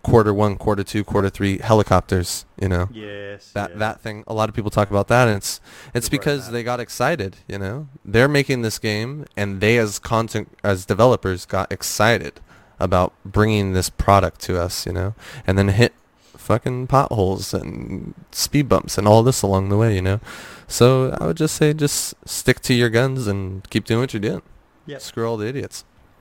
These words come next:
Speaker 2: Point six three, I think, has restored a lot of faith.
Speaker 1: Oh, it's gonna be absurd.
Speaker 2: It would.
Speaker 1: I, I always said emotes, sorry to cut you off, I always said emotes were the most important thing for me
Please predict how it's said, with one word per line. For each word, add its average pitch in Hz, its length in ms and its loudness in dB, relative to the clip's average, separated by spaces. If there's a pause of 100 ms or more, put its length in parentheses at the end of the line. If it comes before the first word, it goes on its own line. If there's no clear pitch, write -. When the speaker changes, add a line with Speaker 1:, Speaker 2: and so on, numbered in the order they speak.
(140)
Speaker 2:
Point 131 220 -14
six - 260 -20
three, 117 240 -14
I 107 60 -16
think, 107 220 -20
has 101 160 -20
restored 107 400 -20
a - 20 -20
lot 101 160 -18
of 95 100 -20
faith. 90 240 -20 (840)
Speaker 1:
Oh, 101 120 0
it's 107 140 -4
gonna 101 160 2
be 92 140 0
absurd. - 480 -4 (1040)
Speaker 2:
It 98 120 -20
would. 95 140 -12
Speaker 1:
I, 123 160 -4
I 139 160 -2
always 156 240 -8
said 113 280 -10
emotes, 123 560 -4
sorry 101 260 -2
to 95 60 -6
cut - 200 -6
you 98 60 -2
off, 95 240 -4
I 113 80 -2
always 127 180 0
said - 260 -4
emotes 117 460 -2
were 110 80 -2
the 98 80 -4
most 104 400 2
important 104 540 -4
thing 101 280 -2
for 107 220 -4
me 101 340 -4